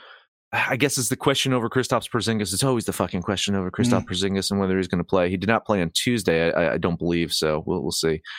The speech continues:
Speaker 1: Um, mm, solid lean on the Mavs. I almost bet that one, but
Speaker 2: Yeah.
Speaker 1: that is it for me. I'm, I'm done with my N B A betting.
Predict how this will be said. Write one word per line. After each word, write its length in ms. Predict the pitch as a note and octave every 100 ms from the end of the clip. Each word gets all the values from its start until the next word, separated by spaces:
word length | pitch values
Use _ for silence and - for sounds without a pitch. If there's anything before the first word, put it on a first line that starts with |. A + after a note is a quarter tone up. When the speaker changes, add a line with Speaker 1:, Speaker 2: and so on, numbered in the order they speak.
| - - -
Speaker 1:
Um, 460 | F2+ F#2 F2 F2 F2 _ _ _ _ _ _
mm, 240 | C3+ A#2 G2+
solid 520 | - D#3+ F3+ E3+ A2+
lean 200 | C3+ B2+
on 80 | A2
the 60 | G2+
Mavs. 420 | G2 F2+ F2+ E2+ -
I 160 | G#2 G#2 -
almost 380 | A2+ G2+ F#2
bet 160 | - E2
that 180 | E2 A1+
one, 240 | E2 D#2
but 140 | A#2 A2
Speaker 2:
Yeah. 40 |
Speaker 1:
that 180 | G#3 C4+
is 140 | A#3 F#3
it 100 | F#3+
for 100 | C#3+
me. 280 | A#2 F#2+
I'm, 260 | F#2 B2 B2+ A#2+
I'm 320 | B2+ B2 A#2+
done 320 | G3 A#3 G#3
with 140 | F#3+ D3+
my 260 | C#3+ C3+ -
N 260 | E3 F3
B 180 | D#3 D3+
A 140 | C#3 C3
betting. 380 | F#2+ E2+ E2